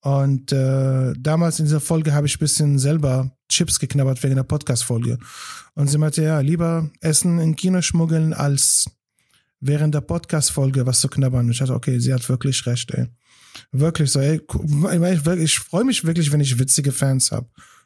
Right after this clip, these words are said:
Sie ist witzig. Also Shoutout. Und, ähm, ja, nach der Show, äh, ich hab meinen Koffer, ich hab meine Sachen und ich war wirklich sehr, sehr müde. Und ich dachte, okay, fuck it, ich nehme jetzt ein Taxi. Ich nehme jetzt ein Taxi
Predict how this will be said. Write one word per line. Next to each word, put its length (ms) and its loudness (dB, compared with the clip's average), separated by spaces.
Sie 400 2
ist 260 -2
witzig. 420 -4
Also 400 0
Shoutout. 640 -2
Und, 520 0
ähm, 420 2
ja, 340 2
nach 220 0
der 140 0
Show, 480 0
äh, 220 2
ich 140 -2
hab 100 -2
meinen 180 2
Koffer, 340 0
ich 140 -2
hab 80 -2
meine 220 2
Sachen 540 0
und 460 2
ich 120 0
war 100 2
wirklich 400 0
sehr, 220 2
sehr 160 2
müde. 440 2
Und 140 0
ich 120 0
dachte, 200 -2
okay, 240 -2
fuck 280 -2
it, 220 -4
ich 160 0
nehme 200 2
jetzt 160 0
ein 100 0
Taxi. 540 -2
Ich 220 -4
nehme 160 2
jetzt 120 -4
ein 100 0
Taxi 560 0